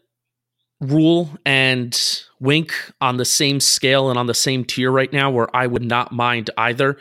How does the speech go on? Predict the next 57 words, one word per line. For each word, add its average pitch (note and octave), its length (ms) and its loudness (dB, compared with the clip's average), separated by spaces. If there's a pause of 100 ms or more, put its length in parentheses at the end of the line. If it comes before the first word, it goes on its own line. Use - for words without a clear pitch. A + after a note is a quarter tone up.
(240)
You B2+ 100 -2
know, A2+ 80 -2
both C3 320 0
can B2+ 120 -2
obviously B2 440 0
come A#2+ 300 -2
in B2 100 0
and A2+ 160 -2
be A#2 140 -4
that A2+ 240 0
C B2+ 280 0
E B2 140 0
O A#2+ 160 0
type B2 400 -4 (280)
that A#2 120 -2
the B2 60 -4
Giants A2+ 400 -2
organization A2+ 580 -2
is G#2 80 -4
looking A2+ 240 -4
for. A#2+ 140 0
And A#2+ 100 0
I C#3 40 -2
think, G#3 200 -2
frankly, C#3+ 500 -2 (240)
Giants B2+ 380 0
fans C#3 480 -2
are D#3 140 0
looking D#3+ 320 -2
for. F3+ 340 0 (400)
Uh, A2+ 220 2
even G#3 240 -2
if A3 140 -2
we F#3+ 80 2
hired E3+ 400 2
Mike D#3+ 200 -2
McCarthy, D#3 480 0
while D3 160 2
some G3 220 0
people G3 240 -4
would D3+ 140 0
still - 200 -2
be D#3+ 140 0
excited, D3 500 0
I C#3 60 2
feel A#3 200 -2
like G#3 120 0
some F#3 220 0
of F3 40 0
the D#3+ 60 -2
people F3 360 -2
that C#3 180 -2
said E3 180 0
that C#3 140 -4
they C3+ 80 0
wanted C3 260 0
McCarthy, F#3+ 580 0